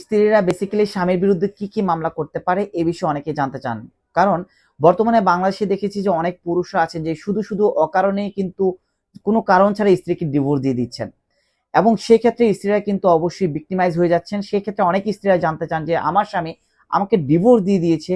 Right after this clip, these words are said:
এবং কি ডিভোর্সের পরে basically আমার স্বামীর বিরুদ্ধে কি কি মামলা করতে পারবো।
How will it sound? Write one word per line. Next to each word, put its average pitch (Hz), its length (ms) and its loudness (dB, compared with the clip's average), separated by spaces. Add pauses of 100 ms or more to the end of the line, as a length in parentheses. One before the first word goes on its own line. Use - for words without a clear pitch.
(440)
এবং 214 180 6
কি 226 60 6 (120)
ডিভোর্সের 220 440 6
পরে 226 200 2
basically 180 380 -2
আমার 175 180 -2
স্বামীর 165 240 -4
বিরুদ্ধে 165 320 -2
কি 233 140 -8
কি 233 140 -4
মামলা 143 240 0
করতে 120 240 -10
পারবো। 107 220 -10